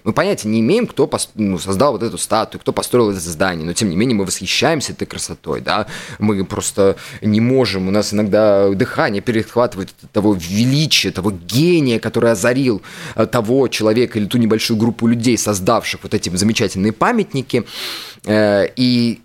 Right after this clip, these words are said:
опять-таки, автора может не быть. Важно, чтобы был зритель.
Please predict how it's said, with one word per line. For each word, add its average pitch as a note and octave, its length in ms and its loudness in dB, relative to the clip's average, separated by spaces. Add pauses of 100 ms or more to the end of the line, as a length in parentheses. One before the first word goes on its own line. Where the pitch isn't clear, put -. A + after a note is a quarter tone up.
(120)
опять-таки, G#2+ 600 -4 (100)
автора A#2+ 280 -2
может A#2+ 280 -2
не B2+ 100 2
быть. A2 360 -4
Важно, C3 360 0
чтобы G2+ 240 -2
был C3+ 240 0 (160)
зритель. - 440 -2